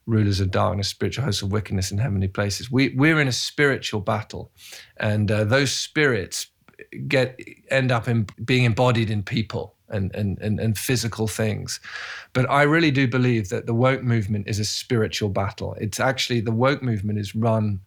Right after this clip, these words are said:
uh, in my view, by a spirit. I'll just give a little bit of background and say that, you know, today our culture, and you, uh, Simon, you used the term cultural Marxism.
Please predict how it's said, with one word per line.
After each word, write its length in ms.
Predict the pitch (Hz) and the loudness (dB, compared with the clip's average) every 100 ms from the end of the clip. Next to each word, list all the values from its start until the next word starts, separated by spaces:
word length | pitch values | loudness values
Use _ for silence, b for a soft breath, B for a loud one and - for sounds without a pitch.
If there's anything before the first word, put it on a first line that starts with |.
| - | -6
uh, 160 | 104 98 | -4 -4
in 160 | - 110 | 0 2
my 220 | 117 123 | 4 4
view, 280 | 117 110 104 | 2 0 0
by 200 | 104 98 | -2 -2
a 60 | |
spirit. 500 | 98 - 113 98 92 - _ _ _ _ _ - | -2 -2 -2 -2 -4 -12 _ _ _ _ _ -6
I'll 80 | 113 | 0
just 120 | 110 | 0
give 140 | - 120 | 0 0
a 40 | |
little 160 | 120 127 | 2 2
bit 120 | 110 | 2
of 80 | 98 | 0
background 480 | 110 104 - 101 101 | 0 -2 -2 -2 0
and 100 | 101 | -2
say 220 | - 107 | 0 0
that, 220 | 101 - B B B - | -2 -6 B B B 0
you 60 | |
know, 160 | 113 107 | 2 4
today 460 | 95 120 131 143 127 | 2 2 6 6 6
our 200 | 131 127 | 4 2
culture, 580 | - 160 160 - 107 101 | -2 -2 -2 -4 -4 -2
and 160 | 107 | 0
you, 160 | 117 110 - 117 | 0 -2 -4 -2
uh, 180 | 110 | -2
Simon, 340 | 104 - 110 107 | 0 0 2 2
you 100 | 110 | 0
used 260 | 107 - | 0 -4
the 220 | - 101 92 | -4 -4 -4
term 260 | - 107 101 | -2 0 0
cultural 440 | - 110 - 101 | -2 -2 -2 0
Marxism. 680 | 104 107 - - 92 92 | 2 2 0 -4 -6 -6